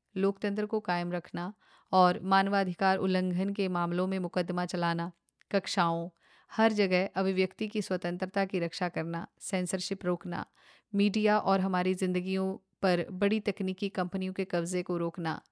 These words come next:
जीवाश्म ईंधन, परमाणु ऊर्जा से स्वच्छ नवीकरणीय ऊर्जा की ओर तीव्र संक्रमण लागू करना, सभी लोगों और सभी अधिकारों के लिए वास्तविक सुरक्षा को सुनिश्चित करना, सार्वभौमिक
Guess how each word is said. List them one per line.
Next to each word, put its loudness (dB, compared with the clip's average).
जीवाश्म 0
ईंधन, -2
परमाणु 4
ऊर्जा 2
से -2
स्वच्छ -2
नवीकरणीय 2
ऊर्जा 4
की -2
ओर 0
तीव्र 2
संक्रमण 0
लागू 0
करना, -4
सभी 2
लोगों 2
और 4
सभी 2
अधिकारों 2
के -2
लिए 2
वास्तविक 0
सुरक्षा 0
को -4
सुनिश्चित -4
करना, -2
सार्वभौमिक 6